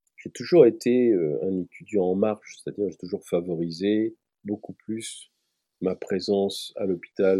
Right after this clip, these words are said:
euh, auprès des, des, des autres professionnels de santé et des personnes soignées que en cours. J'ai cessé d'aller en cours très tôt parce que je supportais pas l'idéologie des,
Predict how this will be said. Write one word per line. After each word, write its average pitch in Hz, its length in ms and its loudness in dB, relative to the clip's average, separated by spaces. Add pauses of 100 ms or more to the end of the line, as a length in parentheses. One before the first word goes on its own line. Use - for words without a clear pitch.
euh, 76 80 -6 (240)
auprès 92 300 -2
des, 85 220 -4 (240)
des, 78 100 -16 (280)
des 82 400 -12
autres 98 140 -6
professionnels 80 520 -8
de 76 40 -12
santé 82 640 -4
et 73 80 -4
des 76 160 -8
personnes - 360 -12
soignées 120 520 -4 (460)
que - 200 -4
en 104 140 0
cours. 104 460 -8 (120)
J'ai - 160 -20
cessé - 340 -6
d'aller 80 200 -2
en 73 120 -8
cours - 240 -14
très 78 180 -8
tôt 107 220 -6
parce 104 160 -16
que 76 120 -10
je 78 60 -16
supportais - 560 -12
pas - 200 0
l'idéologie 76 640 -10
des, 135 340 -12